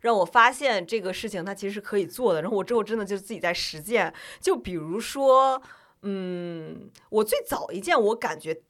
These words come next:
我自己自认为评价自己有点冲动的事情是，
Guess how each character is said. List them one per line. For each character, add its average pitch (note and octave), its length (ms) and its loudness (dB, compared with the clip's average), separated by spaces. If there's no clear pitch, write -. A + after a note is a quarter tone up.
我 G#3 220 4
自 G#4+ 200 0
己 - 180 -10
自 - 240 -4
认 D4 160 6
为 G3+ 140 2
评 G3+ 340 -6
价 A3+ 160 10
自 A3 140 -2
己 E3+ 120 -8
有 E3+ 60 -4
点 G3 160 0
冲 G#3 160 -8
动 G#3 80 0
的 F#3 100 0
事 G3+ 140 -6
情 F3+ 160 -2
是， G3+ 240 -2